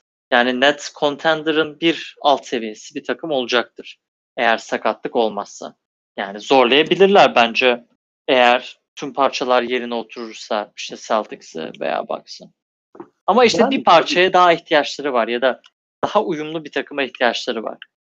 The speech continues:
Speaker 1: O yüzden bir
Speaker 2: O
Speaker 1: iki
Speaker 2: konu-
Speaker 1: değişiklik yaparlar.
Speaker 2: O konuda ben de sana katılıyorum. Bir de hani şimdi Doğu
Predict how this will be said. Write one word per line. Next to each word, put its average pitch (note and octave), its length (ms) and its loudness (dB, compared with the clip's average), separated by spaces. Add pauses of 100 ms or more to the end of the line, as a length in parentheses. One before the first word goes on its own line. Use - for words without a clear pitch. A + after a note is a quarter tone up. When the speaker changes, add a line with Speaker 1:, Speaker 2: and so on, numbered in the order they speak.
(140)
Speaker 1:
O D3 80 0
yüzden D#3+ 320 2
bir D#3+ 120 -4
Speaker 2:
O B2+ 40 -2
Speaker 1:
iki E3 100 -4
Speaker 2:
konu- D#3+ 40 -2
Speaker 1:
değişiklik - 480 0
yaparlar. B2 580 -2 (440)
Speaker 2:
O A#2+ 200 -2
konuda D3+ 300 4
ben D3 120 4
de C#3 60 -2
sana C3+ 220 -4
katılıyorum. D3+ 340 -4
Bir A#2 80 -6
de C3+ 40 -8
hani A#2 280 -4
şimdi G2 300 -8
Doğu A#2+ 440 4